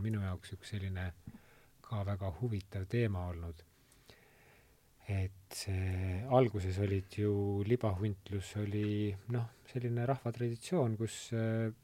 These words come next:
mõisahärrad ei osanud ka siis nagu kohe reageerida, et, äh, et kui, noh, inimene siiralt ütleb, et ei, et ma pole nõidumisega tegelenud, et ma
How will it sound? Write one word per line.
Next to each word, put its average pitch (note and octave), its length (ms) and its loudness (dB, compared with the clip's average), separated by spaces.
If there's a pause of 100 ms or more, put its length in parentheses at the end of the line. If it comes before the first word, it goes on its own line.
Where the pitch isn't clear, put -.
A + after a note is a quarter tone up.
(160)
mõisahärrad A#2 760 2
ei A#2 80 4
osanud A#2 340 0
ka C#3 240 6
siis G2+ 220 -2
nagu G2+ 180 0
kohe A2 240 2
reageerida, A2 600 6
et, - 280 -6
äh, G#2+ 140 4 (840)
et A2 180 -4
kui, A2 640 4
noh, A2 100 2
inimene A2 440 4
siiralt A#2 480 4
ütleb, A2+ 260 2
et - 380 -2
ei, A2+ 180 8
et G#2 160 0
ma A2 120 4
pole G#2+ 180 2
nõidumisega A2 440 2
tegelenud, A#2 420 4
et - 180 -2
ma A2+ 360 2